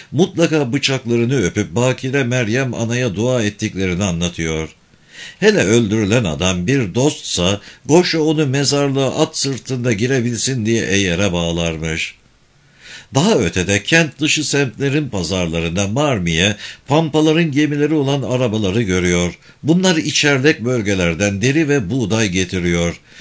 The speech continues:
Dönüşte de Le Havre ve Liverpool'dan gelen kumaş ve içkileri götürüyorlar.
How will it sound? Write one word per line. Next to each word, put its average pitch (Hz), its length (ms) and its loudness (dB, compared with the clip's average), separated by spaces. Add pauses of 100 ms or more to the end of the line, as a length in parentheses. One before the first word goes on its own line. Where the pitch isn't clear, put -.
(240)
Dönüşte 180 500 2
de 165 180 4
Le 147 100 4
Havre 143 420 0
ve 139 220 0
Liverpool'dan 95 840 0
gelen 85 320 0
kumaş 131 440 -2
ve 127 100 -2
içkileri 98 480 -2
götürüyorlar. 85 920 -2